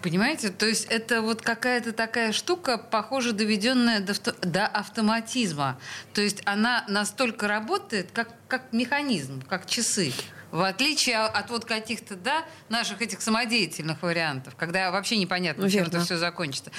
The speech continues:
Speaker 1: Ладно, хорошо. А, и вот меня еще зацепило, если мы говорим о письменной форме, в конце концов, не только, да, у нас есть вот, э, договоры между людьми. Часто в письменной форме нам кажется, что то же самое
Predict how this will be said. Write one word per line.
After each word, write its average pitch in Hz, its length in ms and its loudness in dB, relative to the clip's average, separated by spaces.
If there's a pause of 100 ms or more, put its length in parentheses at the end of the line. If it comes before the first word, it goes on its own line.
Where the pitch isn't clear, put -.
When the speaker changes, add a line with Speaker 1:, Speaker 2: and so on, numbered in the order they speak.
(200)
Speaker 1:
Ладно, 233 280 2
хорошо. 302 420 0 (280)
А, 226 420 4 (240)
и 202 200 -10 (100)
вот 233 280 -2 (380)
меня 247 260 6
еще 277 220 2
зацепило, 240 520 2
если 220 240 4
мы 214 100 8
говорим 226 400 4
о 202 340 4
письменной 220 340 2
форме, 294 300 2
в - 80 -10
конце 220 240 0
концов, 196 320 -2
не 214 100 2
только, 254 280 0
да, 196 200 0
у 233 40 0
нас 202 260 2
есть 196 220 0
вот, 165 320 -4
э, 170 300 2
договоры 196 500 2
между 196 340 2
людьми. 190 400 4 (680)
Часто 339 440 0
в - 40 -16
письменной 233 440 4
форме 294 340 2
нам 214 240 4
кажется, 254 440 -2
что - 180 -6
то 240 160 2
же 226 80 2
самое 208 480 2